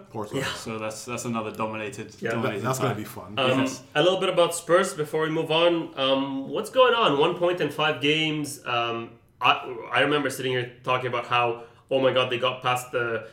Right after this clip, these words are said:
Speaker 2: Kane injury and the Ali injury with Son playing phenomenally, and they got past the Son being at the Asian Cup, and they won every game in that stretch, and we thought, "Well, this is crazy because now Kane is coming back, Ali's coming back, et cetera, et cetera. They're gonna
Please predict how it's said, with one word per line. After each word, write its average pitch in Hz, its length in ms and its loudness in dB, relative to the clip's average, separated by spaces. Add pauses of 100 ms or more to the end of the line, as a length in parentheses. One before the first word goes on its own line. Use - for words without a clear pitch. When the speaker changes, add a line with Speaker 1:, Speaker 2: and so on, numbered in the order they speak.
(160)
Speaker 2:
Kane 139 440 2
injury 131 440 0
and 120 120 -2
the 120 120 -2
Ali 127 400 0
injury 131 420 -2
with 117 260 -4
Son 131 300 0
playing 131 280 -2
phenomenally, 131 360 -2
and 139 160 0
they 143 80 0
got 139 240 0
past 135 180 0
the 127 80 -8
Son 135 320 -2
being 131 220 0
at 127 140 -2
the 123 240 -4
Asian 127 420 -4
Cup, 127 320 -2 (320)
and 139 140 0
they 139 360 4
won 143 200 2
every 135 420 0 (300)
game 156 320 2
in 127 140 -2
that 120 200 -6
stretch, 202 320 -2
and 131 80 -4
we 123 60 -6
thought, 131 200 -2
"Well, 127 300 0 (220)
this 127 180 -6
is - 220 -10 (260)
crazy 180 380 2
because 131 180 -4
now 139 280 4
Kane 202 280 0
is - 80 -6
coming 123 160 -2
back, 113 240 -4
Ali's 131 200 -6
coming 135 260 -2
back, 117 200 -4
et 117 80 -12
cetera, 190 220 -4
et 147 40 -6
cetera. 175 140 0
They're 165 140 2
gonna 175 300 0